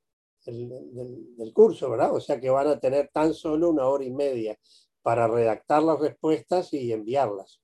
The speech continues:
¿no? Y, y, bueno, y, y la corrección va a ser un poco más lenta porque va a haber que revisar todas y cada uno de los escritos de ustedes. Eso pueden decirle ya a todos los compañeros. Y, y ya saben que el parcial final,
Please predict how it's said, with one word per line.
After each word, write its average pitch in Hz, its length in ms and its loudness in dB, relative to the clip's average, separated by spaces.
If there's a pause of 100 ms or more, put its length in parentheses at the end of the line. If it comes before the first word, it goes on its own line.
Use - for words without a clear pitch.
¿no? 147 220 -6 (1000)
Y, 117 300 -10
y, 113 40 -12
bueno, 117 280 -8
y, 110 60 -12 (260)
y - 20 -6
la 120 140 -4
corrección 127 600 -4
va 147 60 2
a 143 40 0
ser 139 180 -8
un 120 120 -6
poco 123 220 -4
más 143 180 -2
lenta 135 380 -2
porque 151 200 -2
va 117 100 -2
a 117 40 -2
haber 120 140 -2
que 123 120 -2
revisar 131 580 -4 (400)
todas 131 400 2
y 113 80 -10
cada 123 300 -2
uno 120 260 -2
de 120 80 -4
los 113 200 -10
escritos 120 500 -10
de 123 60 -8
ustedes. - 520 -16 (440)
Eso 117 340 -8
pueden 117 260 -4
decirle 127 600 -4
ya 131 260 -2
a 120 100 -6
todos 120 220 -4
los 117 140 -8
compañeros. 117 960 -6
Y, 131 320 -8
y 120 40 -10
ya 123 200 -4
saben 151 560 4
que 131 80 -6
el 120 140 -4
parcial 127 440 -4
final, 151 540 2